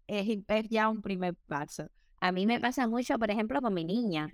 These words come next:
Yo ahora mismo ella, bueno, está en la escuela todo el día, pero antes, eh, yo estaba todo el día con ella. Y a veces como que estaba tratando de hacer tres cosas a la vez y no me salía ninguna. Y,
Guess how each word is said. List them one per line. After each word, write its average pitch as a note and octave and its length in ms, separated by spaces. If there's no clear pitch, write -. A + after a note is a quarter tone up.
Yo F#3+ 640
ahora F3 380
mismo B3 380
ella, G#3+ 260
bueno, F#3+ 220
está E3+ 420
en F3+ 140
la E3 60
escuela F3+ 520
todo D#3+ 240
el D3+ 140
día, G#3+ 240
pero D3 420
antes, F3 680
eh, E3 400
yo D#3+ 160
estaba F#3+ 240
todo G#3+ 140
el F#3+ 80
día F3+ 180
con D#3 140
ella. - 340
Y F#3+ 140
a F3 160
veces G#3+ 600
como E3+ 260
que D#3+ 160
estaba F3+ 300
tratando G#3 340
de G#3 60
hacer A3+ 300
tres G3 260
cosas G#3+ 300
a G#3 80
la G3 100
vez G#3 320
y F#3+ 140
no F3 160
me G3+ 100
salía G3+ 340
ninguna. A3 680
Y, E3+ 280